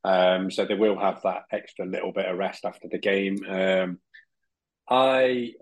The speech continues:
I think rightly so, Sancho will come in. Um, hopefully he can take his chance while Rashford's not there. Um, the fact that Casemiro's back will, will help massively. Um, I'd like to say two nil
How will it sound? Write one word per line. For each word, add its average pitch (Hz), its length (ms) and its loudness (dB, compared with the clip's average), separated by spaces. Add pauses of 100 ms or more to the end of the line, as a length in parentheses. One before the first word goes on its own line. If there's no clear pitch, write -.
I 123 100 -2
think - 380 -8 (880)
rightly 110 340 2
so, 107 300 4
Sancho 110 380 0
will 107 100 2
come 110 220 -6
in. 113 260 -4 (180)
Um, 104 880 -2
hopefully 113 540 0
he 98 100 -6
can 98 400 -10
take 104 240 -2
his - 140 -10
chance - 320 -4
while 101 160 4
Rashford's 101 420 0
not 104 160 -4
there. 110 300 4 (500)
Um, 98 720 0
the 110 80 -6
fact 127 200 2
that - 120 -8
Casemiro's 101 720 -2
back - 360 0
will, 98 200 -8
will 98 180 -8
help 98 380 0
massively. 107 600 -2 (420)
Um, 101 680 0 (140)
I'd 117 140 4
like 139 220 4
to - 40 -10
say 101 460 -4
two 110 260 -4
nil 113 280 -4